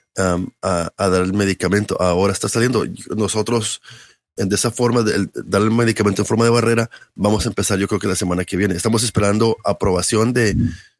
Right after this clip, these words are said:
del inci-, de, del Comité de Ética que nos dé las cartas, eh,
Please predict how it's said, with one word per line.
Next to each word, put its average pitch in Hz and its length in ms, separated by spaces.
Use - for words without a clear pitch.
del 104 180
inci-, - 240
de, 90 520
del 95 220
Comité 95 320
de 101 180
Ética 120 460
que 107 100
nos 98 180
dé 101 320
las 107 300
cartas, 123 580
eh, 92 180